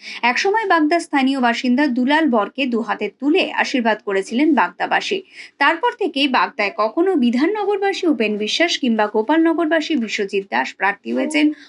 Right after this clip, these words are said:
ও জয়ী হয়েছেন। বাগদাবাসীর দাবি, বিধানসভা এলাকার বাইরের কেউ বিধায়ক হলে সামান্য কাজ করার ক্ষেত্রে বিধায়কের কাছে পৌঁছাতে নাগরিকদের সমস্যা হয়, দৌড়াতে হয় অন্যত্র।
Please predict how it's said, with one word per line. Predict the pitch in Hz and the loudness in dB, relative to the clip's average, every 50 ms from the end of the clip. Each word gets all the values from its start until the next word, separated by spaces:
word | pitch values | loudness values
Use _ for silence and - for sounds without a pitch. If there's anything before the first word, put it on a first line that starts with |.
| - - - | -10 -4 0
ও | 294 330 | 2 2
জয়ী | 320 302 320 302 302 294 | 4 4 4 4 4 2
হয়েছেন। | 262 240 269 247 233 - 233 185 - - _ _ _ _ _ - | 2 2 2 2 2 0 -2 -2 -2 -6 _ _ _ _ _ 0
বাগদাবাসীর | 220 240 254 262 277 403 427 427 453 427 - 440 415 285 233 | 2 2 2 2 0 0 0 0 0 0 0 0 0 0 2
দাবি, | 233 220 226 247 339 370 | 2 2 2 4 2 2
বিধানসভা | 320 269 233 262 262 247 240 262 247 240 240 | 2 2 2 0 0 0 0 0 0 2 2
এলাকার | 226 220 226 226 226 208 220 208 | 2 2 0 0 0 0 0 2
বাইরের | 220 214 220 233 254 320 302 262 | 2 2 2 2 2 0 -2 0
কেউ | - 330 320 | 0 0 2
বিধায়ক | 247 220 226 226 240 226 220 - | 2 2 0 2 2 0 0 0
হলে | - 254 302 330 | -2 0 0 0
সামান্য | 320 - 285 262 277 320 349 403 415 415 403 | 0 2 2 2 2 2 2 2 0 0 0
কাজ | 359 311 302 311 | 2 0 0 0
করার | - 311 302 311 302 | -2 -2 0 0 -2
ক্ষেত্রে | 302 320 311 294 330 320 | -2 -6 -6 -4 -4 -2
বিধায়কের | 262 254 226 226 220 214 214 220 214 | -2 0 0 0 0 0 -2 -4 -4
কাছে | 214 220 214 220 233 226 | -2 -2 -2 -2 -2 -6
পৌঁছাতে | 226 233 240 254 240 - 320 294 233 160 - - - - - _ | -4 -2 -2 -2 0 0 0 0 0 -2 -4 -8 -16 -20 -12 _
নাগরিকদের | 214 208 208 220 240 294 302 302 294 - - 392 440 - | 0 0 2 2 2 2 2 2 0 0 -2 -4 -4 -2
সমস্যা | - 240 208 220 233 - 254 226 | -4 -4 -4 -4 -4 -2 -2 0
হয়, | 214 233 202 - - - - - - - | 0 0 0 -2 -4 -10 -18 -20 -10 -2
দৌড়াতে | 220 254 294 339 415 440 427 427 403 | 0 2 2 4 2 0 0 0 0
হয় | 370 381 403 403 | 0 0 0 0
অন্যত্র। | 415 415 403 381 302 - - | -2 -2 -2 -4 -4 -2 -4